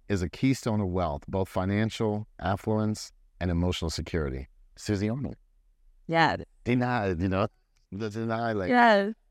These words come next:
Speaker 1: no. Yeah, so if we, let me ask, if we were in the Baltimore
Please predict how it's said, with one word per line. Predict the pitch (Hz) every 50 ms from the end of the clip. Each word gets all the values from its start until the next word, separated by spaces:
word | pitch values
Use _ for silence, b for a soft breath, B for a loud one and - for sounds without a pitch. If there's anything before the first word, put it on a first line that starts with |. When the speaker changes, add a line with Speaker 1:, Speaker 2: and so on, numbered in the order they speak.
| _ _ -
Speaker 1:
no. | 92 85 82 78 _ _ _ _ _ _ _ _ -
Yeah, | 123 127 123 104
so | - - 165 147 135 123 104 - _ _ _
if | - 156 170 170 - -
we, | 156 151 147 143 139 135 135 127 143 - _ _ - -
let | - 123
me | 123 107
ask, | 87 78 - -
if | - 135 147 139 -
we | 131 120 127 127 123 120 117
were | 107 104 101 98 95 95 95 90 - _ _ _ - _ _ _ -
in | 104 104 101 95 85
the | 92 87 87 87 87 85 - _ -
Baltimore | 80 90 110 120 - 123 127 127 127 127 127 123